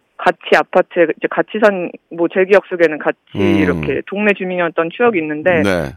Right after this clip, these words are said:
Speaker 1: 너무 잘 되셔서 이제 막 어디
Speaker 2: 아휴.
Speaker 1: 아파트 사시고 주택 사시고 막 이런 기사 나올 때마다
Speaker 2: 네.
Speaker 1: 아, 나도 이제, 어, 이제 성공해야겠다 이런
Speaker 2: 예.
Speaker 1: 다짐이 계속 생겼죠.
Speaker 2: 그래요. 아무튼 뭐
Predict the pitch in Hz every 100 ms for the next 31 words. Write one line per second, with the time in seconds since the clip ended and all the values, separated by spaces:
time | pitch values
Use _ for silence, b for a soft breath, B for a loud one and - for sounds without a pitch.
0 | - - 302 294 214 165 170 180 175 196
1 | 160 151 147 _ _ _ _ - 180 185
2 | 165 - 170 - 170 190 185 180 175 165
3 | 147 170 - 196 214 196 165 190 190 190
4 | 208 185 165 175 185 175 196 - - 98
5 | 78 71 180 170 151 156 160 147 - -
6 | - _ _ - - - _ _ _ -
7 | - 233 233 214 196 190 190 160 - 160
8 | 147 - 92 85 71 - - 160 180 175
9 | 170 170 156 - 170 226 226 175 - -
10 | - 135 147 113 117 143 160 139